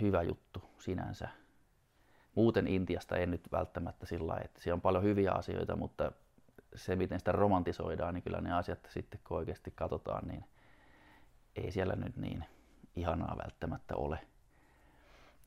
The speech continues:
Ja tota, kyllä mulla oli voimakas ikävä Suomen pakkasia ja raikasta ilmaa ja puhtautta ja, ja asioita, jotka toimii siellä, kun ei, ei jees, jees, mutta sitten kuitenkaan ei toimi asiat.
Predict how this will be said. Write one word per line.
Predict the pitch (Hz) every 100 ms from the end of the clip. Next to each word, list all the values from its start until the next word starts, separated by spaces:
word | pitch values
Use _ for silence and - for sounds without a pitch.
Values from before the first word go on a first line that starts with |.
| - -
Ja | 95 85 85
tota, | - - 92 95
kyllä | - 101
mulla | 95 95
oli | 90 87 -
voimakas | 90 92 90 90 85 - - -
ikävä | 95 90 87 85
Suomen | - 87 85 87
pakkasia | - - - - -
ja | - -
raikasta | 85 85 85 - -
ilmaa | - 85 - -
ja | -
puhtautta | 85 - - - -
ja, | - - - -
ja | 87 - - -
asioita, | - 90 82 80
jotka | 78 -
toimii | 85 87 85 78 78 69 - _ _ _ _ _ _ _ _
siellä, | - 87 85
kun | - 71
ei, | 80 -
ei | - -
jees, | 98 98 -
jees, | 98 87 -
mutta | - - - - - -
sitten | 80 - -
kuitenkaan | 80 85 - 80 80 -
ei | 76
toimi | - - - - - - - - - - _ _
asiat. | - - - -